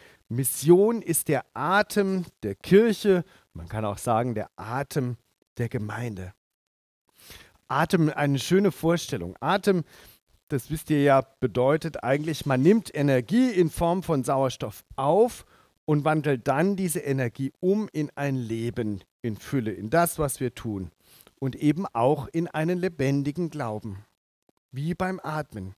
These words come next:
Das geht schon fast automatisch. Wir nehmen Gottes Fülle auf, wir dürfen sie empfangen, wir dürfen sie aufnehmen. Und diese Fülle Gottes tut dann etwas in uns. Sie füllt uns aus,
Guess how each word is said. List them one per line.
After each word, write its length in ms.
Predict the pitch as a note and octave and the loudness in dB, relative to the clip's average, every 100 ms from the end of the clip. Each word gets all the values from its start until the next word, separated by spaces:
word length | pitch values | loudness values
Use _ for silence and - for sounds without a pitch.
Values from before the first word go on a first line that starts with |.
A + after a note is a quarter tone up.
| _ _ | _ _
Das 180 | B2+ - | -6 -2
geht 220 | F3+ F#3 | -2 -2
schon 160 | F3+ E3+ | -2 -2
fast 400 | F#3 F#3+ - - | -2 -2 -4 -4
automatisch. 880 | E3+ E3 E3 C3+ B2 - A#2 - - _ _ - - - | -4 -4 -4 -4 -6 -8 -10 -12 -20 _ _ -20 -20 0
Wir 180 | D#3 D#3+ | 4 8
nehmen 500 | F3 A3 B3 A#3 F3 - | 8 8 6 2 2 0
Gottes 480 | A3 - G#3 - | 0 2 0 0
Fülle 420 | - G3+ G3+ F#3 D#3 | -2 2 2 2 0
auf, 340 | E3+ B2+ - | -2 -2 -2
wir 100 | C#3+ | -2
dürfen 340 | F3+ F#3 G3 | 0 -2 -4
sie 140 | F#3+ F#3+ | -4 -4
empfangen, 760 | E3 - - G3 G#3 E3 C3+ | -4 -6 -6 -2 2 2 2
wir 120 | C3+ | 0
dürfen 340 | C#3+ F3 E3 F3 | 0 -2 -2 -6
sie 160 | F3+ - - | -6 -10 -2
aufnehmen. 880 | F3+ A#3 A#3 - D3+ B2+ A#2+ A2 - _ _ _ _ _ - | 2 2 0 -6 -4 -4 -4 -8 -12 _ _ _ _ _ 2
Und 240 | F3+ E3+ | 4 4
diese 320 | A#3 C4 A#3 | 0 2 0
Fülle 480 | - - A#3 B3 G#3+ | -2 -4 0 2 2
Gottes 580 | - G3 G3+ F#3 - - _ _ | 2 0 2 0 -2 -8 _ _
tut 260 | - A#3+ B3 | -2 -2 0
dann 220 | G3 E3 - | 0 0 -2
etwas 440 | D3 - C#3+ - | -8 -6 -6 -6
in 180 | B2+ B2 | -6 -8
uns. 360 | - A#2 G#2 - - - | -6 -10 -10 -14 -18 -20
Sie 180 | - D#3+ | -6 -6
füllt 320 | - F3+ E3+ | -2 -2 0
uns 220 | E3 - - | -2 -4 -4
aus, 480 | D#3 G3 G3 - | 0 0 0 -4